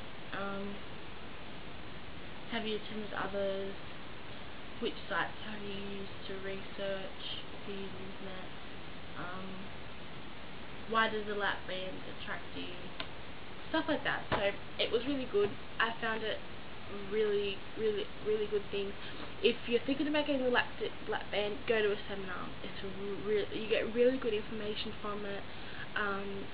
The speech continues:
and you might even meet your future surgeon. I think I'm gonna go with Doctor Budak. I think that he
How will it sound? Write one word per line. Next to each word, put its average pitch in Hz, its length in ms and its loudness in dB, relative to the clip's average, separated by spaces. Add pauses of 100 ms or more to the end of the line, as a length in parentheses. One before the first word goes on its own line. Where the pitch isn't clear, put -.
and 220 160 2
you 208 120 2
might 196 160 -2
even 190 220 -2 (340)
meet - 180 -2
your - 180 -4
future - 320 -4
surgeon. 180 360 -2 (480)
I - 340 -4
think 277 160 6
I'm 285 140 6
gonna 240 240 4
go 214 200 4
with 214 200 2
Doctor 208 320 -2
Budak. 196 500 -2
I 220 120 0 (120)
think 226 200 -2 (960)
that 139 240 6 (600)
he 277 440 6